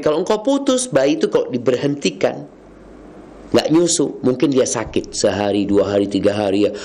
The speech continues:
dia nangis-nangis. Tapi setelah itu, dia nggak akan noleh lagi kepada tete ibunya, nggak akan lagi. Dikasih, eng-, enggak dia mau. Begitu pula jiwa kita. Kita hanya perlu waktu yang tidak lama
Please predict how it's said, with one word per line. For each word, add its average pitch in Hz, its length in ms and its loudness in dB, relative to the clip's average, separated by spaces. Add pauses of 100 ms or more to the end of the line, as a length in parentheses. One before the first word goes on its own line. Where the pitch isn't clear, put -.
(140)
dia 107 240 4
nangis-nangis. 110 800 0
Tapi 139 320 -2
setelah 233 560 0
itu, 302 320 -2 (280)
dia 107 200 4
nggak - 280 -4
akan 110 100 0 (100)
noleh 104 240 2
lagi 101 240 -2
kepada 87 480 -4 (240)
tete 101 280 0
ibunya, 95 480 -2
nggak 98 400 -2
akan 92 200 -2
lagi. - 240 -8 (1040)
Dikasih, - 400 2
eng-, 139 320 2
enggak 113 280 2
dia 95 160 -4
mau. - 160 -12 (440)
Begitu 98 320 2
pula 104 160 2
jiwa 87 280 -4
kita. - 280 -16 (600)
Kita 110 320 0
hanya 107 160 2
perlu 104 440 0
waktu 101 440 0
yang 85 80 -6
tidak - 320 -2
lama 95 480 -4